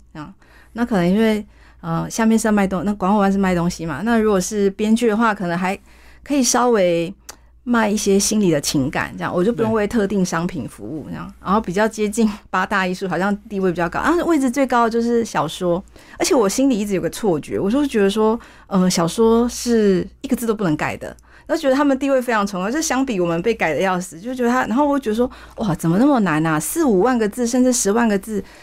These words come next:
Speaker 1: 呃，一个字都不能改，那所以就是有个标准答案咯，所以就是很难咯，怎么那么难，我都不会这样，所以一直从来没想过写小说，我觉得那个是一个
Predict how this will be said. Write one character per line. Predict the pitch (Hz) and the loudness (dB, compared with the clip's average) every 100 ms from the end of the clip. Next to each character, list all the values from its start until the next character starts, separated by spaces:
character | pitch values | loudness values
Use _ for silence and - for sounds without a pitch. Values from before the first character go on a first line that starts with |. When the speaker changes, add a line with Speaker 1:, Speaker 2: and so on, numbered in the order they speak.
| - | -14
Speaker 1:
呃， | - - | -6 -4
一 | |
个 | 285 | -2
字 | 277 269 | -2 0
都 | 269 | -2
不 | 285 | 2
能 | 233 208 | 0 0
改， | 165 | 0
那 | 208 | 2
所 | 240 254 | 2 2
以 | |
就 | 233 | 0
是 | 240 247 202 | -2 2 2
有 | 160 | 2
个 | 175 165 | 0 -2
标 | - 202 | -2 -2
准 | 226 170 156 | -2 -4 -2
答 | 165 | -4
案 | 156 196 185 | -2 0 2
咯， | 180 175 | 0 -2
所 | - | 0
以 | 233 | 0
就 | 226 | 0
是 | 233 240 240 - - | -2 -2 -2 -4 -16
很 | - 185 180 | -2 0 2
难 | 180 202 | 2 2
咯， | 208 | 0
怎 | 214 180 | -2 0
么 | 214 | 4
那 | |
么 | 269 240 | 4 4
难， | 190 160 | 4 2
我 | 170 | 0
都 | 220 | -2
不 | 175 | -6
会 | 185 220 190 | -8 -2 -2
这 | 180 | 0
样， | 170 180 - - | -4 -6 -18 -20
所 | - 220 | -4 0
以 | 240 196 156 - _ _ _ _ _ - | 2 2 0 -4 _ _ _ _ _ -6
一 | 285 | -2
直 | 277 | 0
从 | 220 170 | 0 0
来 | 170 | 2
没 | 180 | 0
想 | 175 147 | 0 -2
过 | 170 | -2
写 | 160 - | -4 -8
小 | - - | -12 -12
说， | - | -10
我 | |
觉 | 175 180 | -8 -2
得 | |
那 | 185 | 0
个 | 208 | 0
是 | 190 185 | 0 0
一 | 175 | -2
个 | 165 | -2